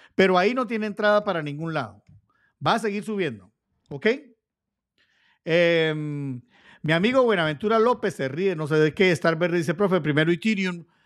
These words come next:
puede checar, ya lo vimos." Energía Vital dice, "Buenos días, profe, qué hermoso está con su corte de cabello."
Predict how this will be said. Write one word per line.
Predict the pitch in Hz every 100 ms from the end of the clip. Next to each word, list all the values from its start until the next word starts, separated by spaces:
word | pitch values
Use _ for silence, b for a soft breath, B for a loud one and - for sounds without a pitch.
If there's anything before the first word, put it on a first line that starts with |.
| _
puede | - 170 180
checar, | 175 160 196 190
ya | 175
lo | 175 175
vimos." | 226 190 175 - _ _
Energía | 147 151 156 170 196
Vital | 175 175
dice, | 170 170
"Buenos | 175 170 165
días, | 180 170
profe, | 175 156 139
qué |
hermoso | 165 165 180 170
está | 160 175
con | 180 156
su | 156
corte | 165 156
de | 170
cabello." | - 139 147 -